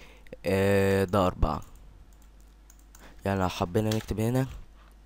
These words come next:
print students، آم، بعد كده نعمل دي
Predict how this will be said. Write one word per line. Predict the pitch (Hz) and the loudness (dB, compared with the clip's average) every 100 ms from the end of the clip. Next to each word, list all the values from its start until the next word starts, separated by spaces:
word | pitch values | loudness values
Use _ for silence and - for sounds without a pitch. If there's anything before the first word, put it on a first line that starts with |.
| - - - 101 | -20 -20 -2 2
print | 101 107 117 117 - - - - - - - - - - - - - - - - - - - 98 - - - - - | 4 2 0 -4 -8 -12 -12 -20 -20 -20 -20 -20 -20 -20 -20 -20 -20 -20 -20 -20 -20 -12 -6 -4 -6 -12 -20 -14 -4
students، | - 107 101 98 107 113 117 - - - - - - - - - - - - - - - - - - - - - - - - - - - - - - - - - - | -2 0 0 0 0 0 -4 -6 -4 -4 -6 -8 -14 -18 -20 -18 -18 -16 -20 -20 -20 -20 -20 -20 -20 -20 -20 -20 -20 -20 -20 -20 -20 -20 -20 -20 -20 -20 -20 -16 -2
آم، | 98 101 101 101 101 101 104 104 104 - - - - - - - - - - - - - - - - - - 98 | 0 2 2 2 2 0 -4 -8 -12 -20 -20 -20 -20 -20 -20 -20 -20 -20 -20 -20 -20 -20 -20 -20 -20 -20 -10 -6
بعد | 98 87 | -4 -2
كده | 110 101 | -2 0
نعمل | 104 104 104 101 98 92 | 0 0 -2 -4 -6 -2
دي | 110 | -2